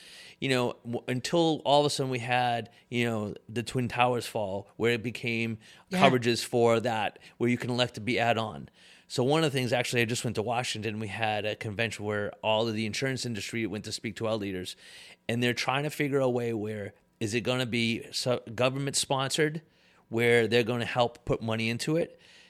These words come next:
Speaker 1: Because I'm not defending insurance companies, but
Speaker 2: Yeah, yeah.
Speaker 1: if they didn't put it into their P and L and they don't stop building up a coffer for it, and it might take five, ten years,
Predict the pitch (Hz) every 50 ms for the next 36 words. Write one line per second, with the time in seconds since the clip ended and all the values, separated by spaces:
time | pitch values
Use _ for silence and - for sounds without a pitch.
0 | _ _ _ 120 120 117 - - 135 127 123 117 117 113 - - - - 107 123
1 | 135 139 120 123 - - 156 156 160 165 - - 165 147 139 - - 123 110 113
2 | 135 139 - - - 302 349 359 381 381 330 - - - _ _ - 135 123 117
3 | 113 139 147 160 170 170 165 151 - - 180 165 147 143 139 147 147 143 135 -
4 | 131 123 127 120 - - - 143 135 131 123 123 120 107 101 101 101 - _ _
5 | _ _ _ - _ - - - - _ _ _ _ - - 113 120 135 139 143
6 | 139 - - - - 139 127 - - - _ _ _ - _ _ _ _ _ _
7 | _ _ _ - 113 - - 143 147 139 147 139 135 131 - - 117 - - -
8 | - 123 123 - - 120 - - - 104 101 104 - - - 113 123 123 123 127
9 | 123 120 - - 127 113 - - 120 113 117 120 120 - 135 123 127 135 135 123
10 | 113 104 101 - -